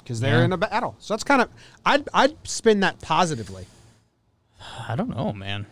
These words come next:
Speaker 1: Yeah.
Speaker 2: If your team, okay, so our Yankees are playing pretty bad right now.
Speaker 1: Bad.
Speaker 2: If you heard the Yankees are playing, you know,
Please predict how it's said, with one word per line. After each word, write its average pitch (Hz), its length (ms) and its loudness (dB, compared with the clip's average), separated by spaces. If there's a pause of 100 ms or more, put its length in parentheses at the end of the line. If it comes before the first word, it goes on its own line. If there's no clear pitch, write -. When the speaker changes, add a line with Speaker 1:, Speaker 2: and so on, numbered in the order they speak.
(520)
Speaker 1:
Yeah. 220 200 -10
Speaker 2:
If 147 160 2
your 180 140 6
team, 202 420 2 (240)
okay, 135 300 0
so 131 200 2
our 147 120 8
Yankees 135 400 2
are 113 100 -2
playing 113 280 -2
pretty 113 180 -4
bad 113 280 0
right 104 220 -12
now. 107 280 -8 (320)
Speaker 1:
Bad. 131 300 -4
Speaker 2:
If 120 160 -2
you 139 140 4
heard 143 180 2
the 127 80 0
Yankees 123 760 -2 (260)
are 113 140 -4
playing, 110 540 -2 (680)
you 117 100 -8
know, 104 180 -6